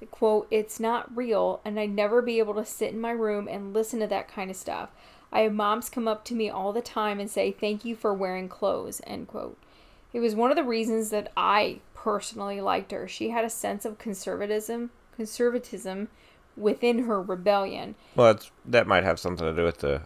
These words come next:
Speaker 2: upbringing, too.
Speaker 1: Yeah. Yeah, absolutely. And, uh, it, it, it was a sanitized version of teenage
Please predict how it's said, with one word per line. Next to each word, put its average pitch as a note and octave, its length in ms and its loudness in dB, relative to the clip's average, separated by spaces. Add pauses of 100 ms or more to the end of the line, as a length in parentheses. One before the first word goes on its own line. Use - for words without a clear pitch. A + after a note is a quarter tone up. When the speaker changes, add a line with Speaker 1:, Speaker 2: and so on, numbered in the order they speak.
Speaker 2:
upbringing, C#2 680 2 (120)
too. D#2+ 320 -2 (200)
Speaker 1:
Yeah. D#4 200 0 (600)
Yeah, B3 240 4
absolutely. A3+ 680 -4 (480)
And, A3 400 2
uh, E3+ 380 4 (600)
it, - 460 -10 (300)
it, C4 200 2 (600)
it C4 100 4
was B3 220 8
a A#3 40 4
sanitized B3 840 2
version A3+ 480 2
of G3 160 -6
teenage A3 480 0